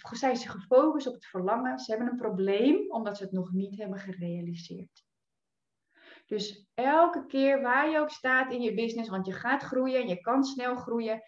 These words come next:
met welk probleem staan ze op? Of met welk probleem zitten ze in de auto? Welke gedachten hebben ze letterlijk? Dat maakt het echt oprecht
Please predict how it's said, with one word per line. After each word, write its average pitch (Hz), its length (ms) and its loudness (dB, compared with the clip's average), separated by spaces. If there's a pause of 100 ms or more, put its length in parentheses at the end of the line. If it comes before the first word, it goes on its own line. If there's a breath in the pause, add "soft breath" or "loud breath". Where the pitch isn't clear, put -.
(140 loud breath)
met 190 160 -4
welk 262 260 4
probleem 214 460 6
staan 175 300 2
ze 170 160 -6
op? 269 360 2 (300)
Of 262 220 4
met 214 180 0
welk 190 260 2
probleem 175 400 0
zitten 170 280 -6
ze - 120 -8
in 190 100 -2
de - 180 -6
auto? 302 600 4 (220 loud breath)
Welke 240 580 2
gedachten 185 840 -2
hebben 170 300 -4
ze 170 260 -4
letterlijk? 170 640 -8 (2500)
Dat - 560 0
maakt 175 520 -2
het 170 220 -8 (120)
echt - 540 -10
oprecht 170 840 -8